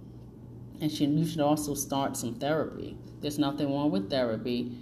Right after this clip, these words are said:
It helps you to connect the dots within, within, within your mind.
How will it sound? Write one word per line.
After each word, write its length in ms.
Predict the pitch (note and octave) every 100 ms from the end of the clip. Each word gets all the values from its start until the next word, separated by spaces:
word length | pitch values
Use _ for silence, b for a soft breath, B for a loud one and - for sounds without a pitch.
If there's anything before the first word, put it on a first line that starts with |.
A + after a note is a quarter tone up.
| B
It 80 | B2
helps 340 | C#3 C#3+ C#3
you 60 | D3
to 100 | D#3
connect 440 | D3 D3 C#3 C3+
the 60 | -
dots 400 | B2 C#3 A2+ -
within, 380 | A#2+ - C3+ D3
within, 560 | C#3+ - C#3 C3 A#2
within 800 | D#3+ F#3+ - - F#3+ C#3 - -
your 240 | - C3+ B2+
mind. 500 | B2 A#2+ - -